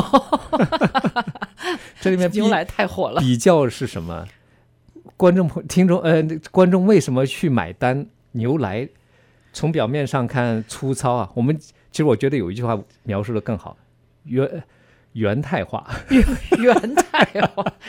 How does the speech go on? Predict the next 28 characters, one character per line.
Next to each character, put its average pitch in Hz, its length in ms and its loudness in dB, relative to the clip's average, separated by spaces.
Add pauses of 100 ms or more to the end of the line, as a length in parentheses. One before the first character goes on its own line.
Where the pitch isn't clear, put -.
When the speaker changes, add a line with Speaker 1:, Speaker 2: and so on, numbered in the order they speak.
(160)
Speaker 1:
原 220 240 2
生 330 280 -6
态 311 360 2
化。 - 40 -6
Speaker 2:
对， 160 140 6
原 143 220 8
生 175 200 0
态， 143 240 2
对。 113 300 2 (680)
<laughs> - 760 -14
对， 110 200 2
就 143 140 -2
比 127 140 -4
较 117 400 0 (400)
简 107 240 -2
单 127 180 0
原 104 160 2
始 90 200 -6
的 80 120 -8
那 87 140 -6
种 80 260 -12
创 104 240 -2
作， 82 220 -10 (320)
再 139 160 -2
加 143 320 0
上 135 160 0
这 139 160 0
种 110 240 -4